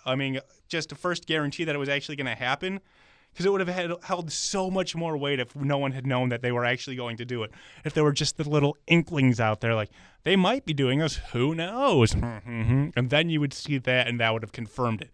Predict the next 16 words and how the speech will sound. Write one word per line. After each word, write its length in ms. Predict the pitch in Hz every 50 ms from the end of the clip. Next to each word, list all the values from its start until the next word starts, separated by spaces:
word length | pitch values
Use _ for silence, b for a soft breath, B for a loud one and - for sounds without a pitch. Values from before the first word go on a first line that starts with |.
| B B B B B B _
That 160 | 139 131 131
would 80 | 143 139
have 80 | 127
been 100 | 131 123 120
a 60 | 104
much 440 | 104 110 113 120 127 - - - -
better 220 | 131 117 110 110
way 160 | 107 107 107 104
to 60 | 104
confirm 440 | - 113 104 - - 120 110 104 104
it, 100 | 101 -
but 120 | - -
that's 180 | 131 127 - -
just 220 | - 123 - -
me 120 | 123 113
nitpicking. 580 | 110 110 117 - _ - 113 104 - 110 95